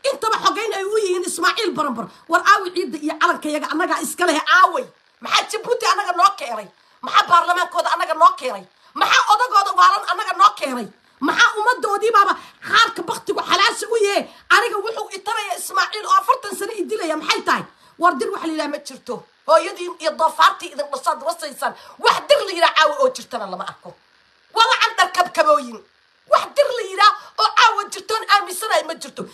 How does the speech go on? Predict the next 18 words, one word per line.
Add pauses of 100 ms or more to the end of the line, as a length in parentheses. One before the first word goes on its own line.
(100)
Ninka
dir
waxaa
ila
ah. (220)
Gurigayga
inuu
gubanaya
ogaa (220)
ee
ila
xanuunsanayaba
caawa
dir
ila
ah. (180)
Wallaahi
baydnan